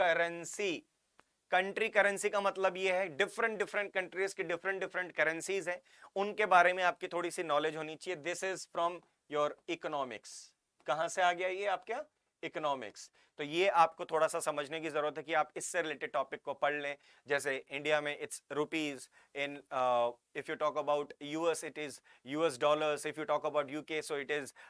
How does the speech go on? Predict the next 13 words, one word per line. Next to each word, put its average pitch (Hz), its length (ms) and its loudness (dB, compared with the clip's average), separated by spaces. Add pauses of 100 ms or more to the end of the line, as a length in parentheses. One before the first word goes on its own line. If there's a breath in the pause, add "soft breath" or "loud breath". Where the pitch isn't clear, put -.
uh, 127 240 0
euro। 175 240 4 (260 loud breath)
इस 185 120 -2
तरीके 202 300 0
से 196 120 4
आपको 202 540 6
ये 175 160 0
सारी 165 220 4
चीजें 127 300 -6
हैं। 107 120 -12 (520 soft breath)
Then 240 300 8
your 202 280 2
important 202 440 0